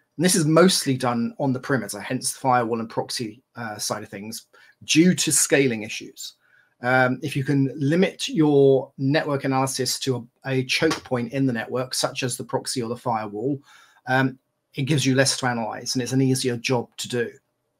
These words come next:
What are the hardcore incident response experts doing? The people like Mandiant,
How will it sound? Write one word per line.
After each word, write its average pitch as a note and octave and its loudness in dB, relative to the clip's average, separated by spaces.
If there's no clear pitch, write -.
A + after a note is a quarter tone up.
What A3 -2
are B3+ 6
the A#3 -2
hardcore F3 0
incident C3+ -4
response C3 -6
experts - -10
doing? G#2+ -6
The A#2 -6
people F#3+ 0
like D#3+ 2
Mandiant, C3+ -2